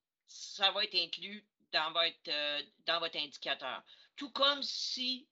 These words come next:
vous auriez fait l'écriture quand même, mettons, vous auriez fait l'écriture directement dans votre logiciel de siga ou de, ou de la Comba. Si vous faites l'écriture directement, euh,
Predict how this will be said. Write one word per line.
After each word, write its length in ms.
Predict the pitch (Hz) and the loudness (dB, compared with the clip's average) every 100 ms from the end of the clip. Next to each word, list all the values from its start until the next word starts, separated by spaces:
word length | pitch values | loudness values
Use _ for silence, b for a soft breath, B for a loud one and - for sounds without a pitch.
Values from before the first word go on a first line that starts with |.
| _ | _
vous 280 | 180 208 202 | -12 -4 -4
auriez 280 | 180 202 | -2 -6
fait 200 | 208 233 214 | -2 -4 -2
l'écriture 640 | 202 180 - - 220 226 | -6 -6 -4 -2 -2 -4
quand 180 | - 175 | 2 2
même, 260 | 180 196 214 | 6 6 4
mettons, 420 | 185 180 208 220 | -2 -2 -2 -2
vous 180 | 202 185 | -4 -2
auriez 220 | 185 190 | 2 0
fait 180 | 196 220 | -2 -6
l'écriture 400 | 208 185 190 240 | -2 -2 0 -2
directement 540 | 196 226 240 220 220 | 0 0 2 2 2
dans 140 | 226 190 | 2 2
votre 200 | 185 190 | 0 0
logiciel 480 | 185 - - 196 180 | -2 -2 0 -2 0
de 100 | 170 | -2
siga 460 | - 220 180 202 - _ _ _ - | -2 -6 -4 -4 -8 _ _ _ -18
ou 100 | 170 | -12
de, 300 | 165 165 160 175 156 | -6 -6 -6 -16 -14
ou 140 | 160 156 | -12 -10
de 340 | 156 151 143 - | -10 -10 -12 -6
la 140 | 143 | -6
Comba. 500 | - 160 156 180 240 B B B B | 2 2 4 4 4 B B B B
Si 180 | - 240 | -2 -2
vous 60 | |
faites 180 | 226 277 | 2 4
l'écriture 400 | 240 233 - 294 | 4 2 2 0
directement, 640 | 233 220 233 233 202 202 226 - _ _ _ _ _ - | 2 2 2 2 2 4 0 -2 _ _ _ _ _ 2
euh, 180 | 175 | 2